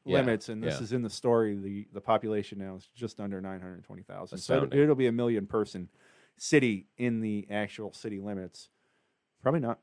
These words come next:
Speaker 2: before too long, the way things
Speaker 1: Probably
Speaker 2: are
Speaker 1: within the
Speaker 2: growing
Speaker 1: next
Speaker 2: and based on all the
Speaker 1: five years.
Speaker 2: all the construction
Speaker 1: Yeah.
Speaker 2: I saw when I was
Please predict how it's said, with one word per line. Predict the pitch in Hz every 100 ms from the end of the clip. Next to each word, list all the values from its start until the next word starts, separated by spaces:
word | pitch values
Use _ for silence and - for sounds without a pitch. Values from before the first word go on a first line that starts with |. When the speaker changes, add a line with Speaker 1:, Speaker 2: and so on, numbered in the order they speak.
| _
Speaker 2:
before | 107 - 107
too | - 113
long, | 113 110
the | 90
way | 95
things | 95 104 98
Speaker 1:
Probably | 120 113 98 95
Speaker 2:
are |
Speaker 1:
within | 131
the | 127
Speaker 2:
growing | 127 127
Speaker 1:
next | 110
Speaker 2:
and | 95
based | 117 120 -
on | 110
all | 107 123
the | 117 107
Speaker 1:
five | 85 80
years. | 82 95 -
Speaker 2:
all | 143
the | 120
construction | - - 131 123 87
Speaker 1:
Yeah. | 113
Speaker 2:
I |
saw | 120 135 117 110
when | 117 117
I |
was | 101 98